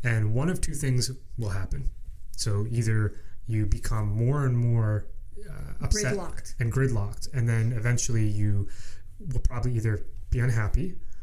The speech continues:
Speaker 1: or you separate because you're like, "We're
Speaker 2: We
Speaker 1: not
Speaker 2: can't handle it
Speaker 1: compatible.
Speaker 2: anymore.
Speaker 1: Just not gonna work. We're, we're just not compatible on this level." Or you come to a compromise, you realize, you take off kind of your, your
Speaker 2: Your
Speaker 1: glasses
Speaker 2: worldview
Speaker 1: of your
Speaker 2: glasses.
Speaker 1: worldview and go, "Well, look, this is how I do things and how I like
Speaker 2: But
Speaker 1: them.
Speaker 2: let me understand yours.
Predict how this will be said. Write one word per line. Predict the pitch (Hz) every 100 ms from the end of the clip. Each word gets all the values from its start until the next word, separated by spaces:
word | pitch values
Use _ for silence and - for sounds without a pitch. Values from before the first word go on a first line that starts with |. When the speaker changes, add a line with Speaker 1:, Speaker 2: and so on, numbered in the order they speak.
| - -
Speaker 1:
or | 123 120 113
you | 107
separate | 98 107 - 104 120
because | - 107 95
you're | 95 98
like, | 95
"We're | 113
Speaker 2:
We | 104
Speaker 1:
not | 95
Speaker 2:
can't | - -
handle | - 90 175
it | 170
Speaker 1:
compatible. | 165 170
Speaker 2:
anymore. | 170 160 - -
Speaker 1:
Just | -
not | 117 101
gonna | 107 98
work. | 113 113 -
We're, | 104 92
we're | 95
just | 95 -
not | 101 95 -
compatible | - - 98 92 92
on | 92 92
this | 95 104
level." | 92 98 - - - - - - - - - -
Or | 202 117 113 - - - - - - -
you | 123
come | - 135
to | 127
a | 110
compromise, | - 104 117 107 127 -
you | 123
realize, | 113 110 104 101 98
you | 98
take | 123 120
off | 117 113
kind | - 113
of | 104
your, | 101 98
your | 120
Speaker 2:
Your | 107 98 -
Speaker 1:
glasses | - 117 196 190
Speaker 2:
worldview | 101 190 175
Speaker 1:
of | 175
your | 170
Speaker 2:
glasses. | 175 117 101 120 131 110
Speaker 1:
worldview | 104 95 101 101 113
and | 107
go, | 107 104
"Well, | 113 120
look, | 135 120
this | 135 -
is |
how | 170 135
I | 123
do | 107 101
things | 110 104 107
and | 107
how | 104 104
I | 101
like | 95 98
Speaker 2:
But |
Speaker 1:
them. | 110
Speaker 2:
let | 190
me | 196
understand | 196 185 - 180 170
yours. | 160 156 -